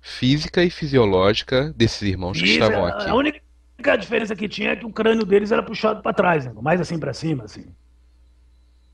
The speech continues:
Speaker 2: Na
Speaker 1: Hum.
Speaker 2: parte hospital, assim, é mais, era puxado um pouquinho e muito semelhante fisicamente. O padrão de altura naquela época humana não era tão alto assim, né, não? Aí vem lá uns extraterrestres com quase dois metros de altura.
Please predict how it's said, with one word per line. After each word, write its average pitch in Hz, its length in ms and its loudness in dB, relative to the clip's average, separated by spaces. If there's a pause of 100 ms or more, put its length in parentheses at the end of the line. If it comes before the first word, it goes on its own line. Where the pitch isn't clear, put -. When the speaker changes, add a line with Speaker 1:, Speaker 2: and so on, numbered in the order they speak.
(360)
Speaker 2:
Na - 80 -8
Speaker 1:
Hum. 98 80 -8
Speaker 2:
parte 165 280 0
hospital, 151 680 0
assim, 156 180 -8
é 165 60 -2
mais, 156 200 -2
era 156 120 0
puxado 160 420 -2
um - 20 -4
pouquinho 156 560 -2 (640)
e 170 120 2
muito 185 260 4
semelhante 202 400 2
fisicamente. 190 840 -2 (1300)
O 175 80 2
padrão 202 540 2
de 202 100 -4
altura 180 380 0
naquela 160 340 -2
época 160 280 -4
humana 185 300 2
não 185 120 0
era 220 140 4
tão 208 220 0
alto 202 280 0
assim, 185 280 -6
né, 170 200 -8
não? - 120 -20 (880)
Aí 180 260 2
vem 208 260 0
lá 202 180 -2
uns 190 80 -8
extraterrestres 196 680 -2
com 208 100 -12
quase 202 240 -2
dois 196 160 0
metros 190 240 2
de 185 60 2
altura. 147 500 -4